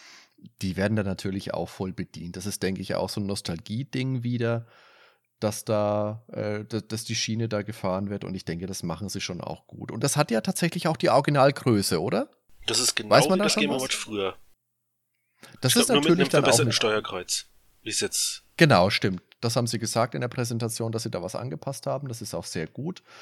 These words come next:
Speaker 1: Und das finde ich dann auch tatsächlich insgesamt interessanter, als wir haben ja bei den sechzig Jahren Sega, als wir das letzte Mal gesprochen haben, im Podcast über diese Game Gear Mini-Varianten gesprochen.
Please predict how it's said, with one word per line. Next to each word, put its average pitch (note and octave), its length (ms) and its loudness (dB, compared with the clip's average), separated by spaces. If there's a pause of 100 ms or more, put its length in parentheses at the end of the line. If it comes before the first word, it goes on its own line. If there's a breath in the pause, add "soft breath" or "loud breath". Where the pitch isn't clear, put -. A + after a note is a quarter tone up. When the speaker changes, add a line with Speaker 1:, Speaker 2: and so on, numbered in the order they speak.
(320 loud breath)
Speaker 1:
Und B2+ 300 -2 (300)
das B3 260 8
finde A#3+ 220 2
ich - 80 -4
dann E3+ 280 0 (160)
auch C3+ 160 4
tatsächlich B2+ 600 -2
insgesamt E3+ 840 -2 (240)
interessanter, D3 1000 2
als B2 260 4
wir B2+ 100 4
haben A#2 200 2
ja B2 100 2
bei A#2 180 0
den A2+ 200 -2
sechzig A#2 380 -2
Jahren G#2 280 0
Sega, B2 400 0
als D3+ 140 0
wir C3+ 60 -6
das - 80 -8
letzte B2+ 220 -6
Mal C3+ 180 -2
gesprochen C3 400 -4
haben, B2 200 -2
im A#2 80 -2
Podcast A#2 480 -4
über G#2+ 180 -6
diese G2+ 240 -4
Game C3+ 300 2
Gear A#2+ 160 2
Mini-Varianten G#2+ 840 2
gesprochen. G#2 580 -4